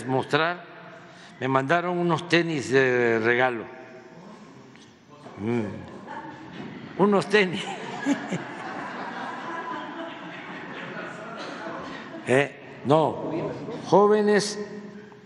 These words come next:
eh, artesanos originarios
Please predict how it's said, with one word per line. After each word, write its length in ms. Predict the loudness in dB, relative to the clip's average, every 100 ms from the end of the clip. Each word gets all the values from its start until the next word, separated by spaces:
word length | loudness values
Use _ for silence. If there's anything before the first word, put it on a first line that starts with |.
| -20 -20 -14 -2
eh, 720 | 4 6 6 6 6 4 2 -4 -10 -14 -18 -20 -20 -20 -12 -2
artesanos 920 | -2 0 -2 4 6 6 2 -4 -2
originarios 880 | -2 -2 -2 2 4 4 0 0 -2